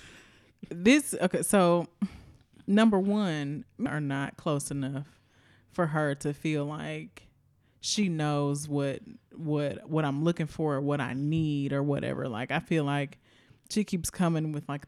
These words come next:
Speaker 2: thousands of different types of guys, and she's always like, "I just think you'd be so great." And I'm like, "But wh-, how? Why?" Like, <laughs>
Speaker 1: Why?
Speaker 2: we haven't really even interacted for real since high school, and even then, it wasn't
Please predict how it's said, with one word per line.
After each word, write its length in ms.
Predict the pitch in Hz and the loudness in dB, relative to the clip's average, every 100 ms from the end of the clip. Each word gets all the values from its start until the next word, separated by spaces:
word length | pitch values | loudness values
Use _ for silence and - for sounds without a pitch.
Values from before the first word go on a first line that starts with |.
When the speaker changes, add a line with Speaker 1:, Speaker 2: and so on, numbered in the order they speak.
| - | 0
Speaker 2:
thousands 480 | 180 175 165 156 147 | 2 2 0 -2 -4
of 100 | 147 | -2
different 320 | 160 - 151 | -4 -2 -8
types 340 | - 147 - | -4 -4 -4
of 60 | 151 | -2
guys, 460 | 156 151 151 147 151 | 0 0 -2 -4 -6
and 360 | - - 147 | -8 -6 -4
she's 200 | - 156 | -4 -4
always 280 | 151 147 147 | -2 -2 -2
like, 180 | 143 143 - - - | -4 -6 -14 -20 -2
"I 80 | 214 | 0
just 200 | 208 190 | 0 0
think 260 | 233 220 220 | 0 0 0
you'd 140 | 180 | 0
be 100 | 185 | 0
so 320 | - - 226 | 2 2 4
great." 260 | 208 202 190 | 2 0 -2
And 80 | 180 | -4
I'm 80 | 180 | -4
like, 180 | 180 160 | -6 -6
"But 140 | 156 - | -8 -8
wh-, 160 | 143 - - | -12 -14 -10
how? 400 | 175 208 143 143 | -8 -6 -8 -8
Why?" 420 | 151 151 196 143 - - | -6 -6 -6 -8 -14 -12
Like, 300 | 165 147 160 208 | -6 -4 0 0
<laughs> 220 | - 262 | 6 6
Speaker 1:
Why? 220 | 262 151 - - - - | 6 0 -6 -14 -18 -4
Speaker 2:
we 160 | 160 208 | 0 0
haven't 240 | 220 175 | 0 -4
really 260 | 160 165 143 | -4 -4 -4
even 400 | - 160 165 143 | -6 -4 -4 -4
interacted 760 | 160 170 151 127 143 208 151 | -4 -4 -2 -2 -2 -4 -6
for 120 | - | -6
real 220 | 139 139 143 | -4 -4 -4
since 260 | 131 131 | -6 -8
high 240 | - 143 202 | -6 -4 -4
school, 500 | - 147 139 135 131 | -4 -4 -2 -2 -4
and 220 | 135 - | -6 -4
even 360 | 160 175 156 | -4 -4 -6
then, 300 | 131 151 202 | -6 -4 -4
it 120 | 139 135 | -4 -4
wasn't 480 | 139 143 143 - | -4 -4 -8 -12